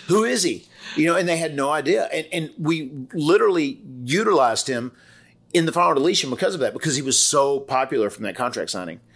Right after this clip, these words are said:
And, and even, even before this, we were initially going to shoot something, a vignette with E C three coming to my house during our program.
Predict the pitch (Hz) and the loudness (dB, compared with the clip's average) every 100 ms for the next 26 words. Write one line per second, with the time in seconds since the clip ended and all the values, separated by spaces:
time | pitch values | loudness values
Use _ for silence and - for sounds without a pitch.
0 | - - - - 175 165 196 185 220 196 | -20 -18 -10 -2 0 0 -2 -2 -2 0
1 | 190 - 202 202 208 170 160 135 160 - | -2 -4 -4 -4 -4 0 0 2 0 -2
2 | - - - 147 226 202 170 147 170 - | -8 -18 -2 2 4 2 0 -2 0 2
3 | 147 117 113 117 135 127 123 - 131 - | 2 0 -2 -4 -4 -2 -2 0 0 0
4 | 131 117 117 - 123 139 139 143 113 120 | 0 -2 -6 -4 -4 -4 -2 -2 -2 -4
5 | - 151 143 123 123 120 127 120 117 104 | -2 2 2 0 -4 -4 -4 -2 -2 0
6 | 123 117 - 127 127 110 139 165 147 95 | -2 -4 -4 -6 -4 -4 -2 -2 -2 -4
7 | - | -8